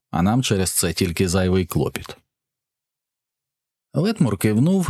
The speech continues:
і приклав указівного пальця собі до губ. Тому блазню, мабуть, здавалося, що це виглядає неабияк комічно, але в тій ситуації нам було геть не до жартів. Коли двері було відчинено, першим до блоку зайшов Делакруа.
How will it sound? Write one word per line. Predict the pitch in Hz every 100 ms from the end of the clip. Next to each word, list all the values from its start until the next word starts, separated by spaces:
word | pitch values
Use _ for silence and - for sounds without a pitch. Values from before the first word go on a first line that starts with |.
| -
і | 110
приклав | - 95 - 98
указівного | 147 127 85 87 92 95 90
пальця | 90 101 - 120
собі | - 80 87 104
до | 110 78
губ. | 76 71 - - - _ _ _ _ _ _
Тому | 170 143 135
блазню, | 139 131 110 117
мабуть, | 117 110 107
здавалося, | 95 101 101 98 - 101
що | - -
це | 95 101
виглядає | 92 87 92 87 92 92
неабияк | 92 90 95 92 95
комічно, | - - 135 175 143 - - 139 131
але | 139 147 170
в |
тій | - 180
ситуації | - 147 160 147 - 143
нам | 131 120
було | 120 120
геть | 101 107 104 -
не | 101
до | 95 92
жартів. | 87 67 - - - - _ _ _ _ _ _ _ _ _ _ _ _ _ _ _ _ _ _ _ _ _ _ _ _ _
Коли | - 95 87
двері | 92 90
було | 87 87 87 85
відчинено, | 82 82 - 117 131 131 127
першим | 117 92 90 101 95
до | 98
блоку | 87 90 - 87
зайшов | 87 76 - 87 82
Делакруа. | 78 80 73 - 58 -